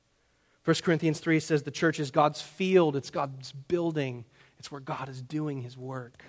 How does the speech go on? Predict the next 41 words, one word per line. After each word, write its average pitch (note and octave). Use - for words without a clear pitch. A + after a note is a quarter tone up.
First D#3+
John D#3
fifteen D#3
five, D#3
Jesus D3+
says D3
that D3+
we're D#3+
the D3
branches C3+
who C#3+
are B2+
connected C3
and A#2
attached -
to C3+
the A#2+
vine, A#2
who B2+
is A2+
Jesus. A2+
First C#3+
Peter D3+
two D#3+
five D#3
says D3+
we're D#3
God's D#3
temple. F3+
We're D3+
like D#3
living F3+
stones F#3
being D#3
built F#3
into E3
a D3
spiritual F3+
house D#3
with D3
Christ D#3